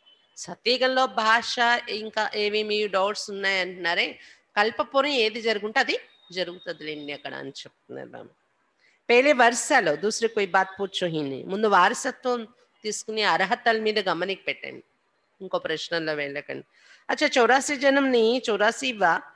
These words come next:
బయాసీ హో, ఇన్ బాతోం को तुम छोड़ दो, बाप कहते अलग को याद करो." ఎనభై నాలుగు జన్మలు ఉంటాయా లేవా అని, పోనీ ఎనభై నాలుగు జన్మలు కాకపోతే ఎనభై రెండు తీసుకుంటారేమో,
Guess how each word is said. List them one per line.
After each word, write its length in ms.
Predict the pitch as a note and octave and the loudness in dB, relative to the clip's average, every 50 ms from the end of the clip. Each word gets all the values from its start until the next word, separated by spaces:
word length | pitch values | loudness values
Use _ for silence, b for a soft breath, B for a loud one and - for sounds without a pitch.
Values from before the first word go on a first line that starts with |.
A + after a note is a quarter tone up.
| _ _ _ _ _ _ _ _ _ _ _ _ _ _ _ _ _ _ - | _ _ _ _ _ _ _ _ _ _ _ _ _ _ _ _ _ _ -12
బయాసీ 680 | A#3 A#3+ G3 - F#3+ F#3 F#3 G3 G#3+ A3 - - C4 | -10 -10 -2 0 2 4 4 4 2 2 -2 -2 -2
హో, 280 | A#3+ G#3+ G3 E3+ - - - _ _ _ _ | -2 0 0 0 -2 -4 -10 _ _ _ _
ఇన్ 160 | - C4 C#4 | 2 4 4
బాతోం 300 | C4+ C4+ B3 B3 - C4+ | 6 6 4 4 2 2
को 100 | C4 - | 2 0
तुम 180 | C4+ - C#4 C4+ | -2 -2 -4 -4
छोड़ 380 | C4+ - - C4+ C4+ D4+ F4 - | -4 -2 0 2 2 2 2 0
दो, 200 | A3 E3+ E3 D3+ | -2 0 -2 0
बाप 240 | C#3+ D3+ E3+ F#3 G3 | 2 4 4 4 4
कहते 360 | - - - A#3+ A#3 - C4+ | 2 -2 -4 -4 -2 0 0
अलग 280 | A#3+ F3+ F#3 G3+ B3+ D4+ | 2 2 2 2 0 0
को 260 | - - - E4 D4+ | -2 -4 -2 -2 0
याद 280 | B3+ A#3+ F#3+ E3+ E3 - - - - | 2 2 4 2 2 0 -4 -10 -10
करो." 220 | C#3 C#3 C3+ - _ _ _ _ _ _ _ _ _ _ _ _ _ _ _ _ - | -8 -8 -10 -12 _ _ _ _ _ _ _ _ _ _ _ _ _ _ _ _ -2
ఎనభై 300 | G#3 A3 A#3+ B3 C#4+ D4+ | 0 0 2 2 0 2
నాలుగు 300 | D4 D4 C#4+ C#4 C#4 C#4 | 2 4 2 2 2 0
జన్మలు 400 | A#3+ C4 C4 C4 C4 B3+ B3+ B3 | 0 0 0 2 2 2 2 2
ఉంటాయా 480 | B3 B3 A#3 - A#3 A3+ A3+ A3+ A3+ A3+ | 0 0 0 2 4 6 6 6 6 4
లేవా 400 | A3+ A3 G#3+ G#3+ G#3+ G#3+ G#3+ G#3+ | 4 4 4 4 4 4 4 4
అని, 460 | G#3+ G#3 G#3 G3+ G3 F#3+ F#3 F3+ F3+ | 4 4 4 2 0 0 -2 -4 -8
పోనీ 300 | - _ - D4 D#4 D4+ | -12 _ -8 -2 2 2
ఎనభై 280 | C#4 C#4 C4+ C4 C#4 C#4 | 2 2 2 0 0 2
నాలుగు 320 | C4 B3+ B3+ B3+ B3 A#3 | 4 4 4 2 0 -2
జన్మలు 320 | G#3+ A#3 A3+ A3+ A3 G#3+ | -4 -4 -4 -4 -4 -4
కాకపోతే 260 | G3+ G#3 G#3 - D#4+ E4 | -2 -4 -2 2 2 2
ఎనభై 260 | C4+ A3 G#3 G#3+ G#3+ | 2 4 2 2 2
రెండు 200 | G#3 G#3 G#3 G#3 | 2 2 0 -2
తీసుకుంటారేమో, 960 | - G3 F#3 - - F#3 F3+ E3+ E3 E3 D#3+ D3 - D3+ D3+ D#3+ E3+ D#3 - | -4 -4 -6 -8 -8 -10 -2 0 2 2 2 0 -2 -4 -4 -4 -4 -4 -6